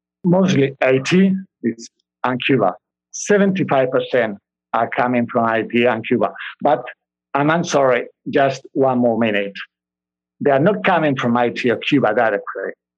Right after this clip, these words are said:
They started, uh, their trip, their journey two, three years ago because of the situation of their home countries. But they arrived to countries like Chile, Brazil, they found a job,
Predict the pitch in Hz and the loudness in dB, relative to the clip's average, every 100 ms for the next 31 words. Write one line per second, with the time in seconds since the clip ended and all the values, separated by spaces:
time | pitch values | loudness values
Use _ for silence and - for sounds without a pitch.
0 | - 127 127 - - 196 196 202 - - | -2 2 2 0 0 2 2 0 -2 0
1 | 135 131 127 123 127 - - 143 - - | 2 4 4 2 0 -2 0 0 -2 -8
2 | _ 127 123 135 123 123 117 117 _ _ | _ -2 0 0 0 2 0 -2 _ _
3 | - 160 - 143 135 127 113 113 117 92 | -2 -2 2 2 4 2 0 2 2 0
4 | - _ _ _ _ - 120 156 143 131 | -6 _ _ _ _ -4 0 0 0 0
5 | 113 - - 127 123 120 120 117 117 _ | -2 -4 -4 -2 0 0 0 -2 -4 _
6 | - 113 113 98 113 117 113 117 110 - | -4 0 -2 0 -2 -2 -2 -2 -2 -6
7 | 104 - 127 123 - - - - 127 190 | -6 -2 0 0 -4 -18 -18 -2 2 4
8 | 202 175 170 170 - 170 175 180 156 143 | 4 4 2 0 -2 2 2 2 0 0
9 | 139 135 143 127 - 190 135 120 120 _ | -2 0 0 -2 -2 2 2 2 -2 _
10 | - 127 151 147 156 131 120 - _ _ | -2 2 4 4 4 2 0 -6 _ _
11 | 143 139 180 202 180 131 139 120 | 0 2 2 0 0 0 2 2